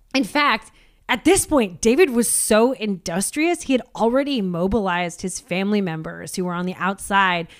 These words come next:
helping arrange money exchanges and cars for Richard Steinhardt when he got out of jail, uh, who David was telling them was his new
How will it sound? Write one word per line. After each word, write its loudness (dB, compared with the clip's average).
helping -4
arrange -10
money 0
exchanges -2
and -16
cars -4
for -14
Richard -12
Steinhardt -6
when -8
he -8
got -8
out -14
of -20
jail, -8
uh, -4
who -2
David 0
was -4
telling -4
them -8
was -10
his -12
new -6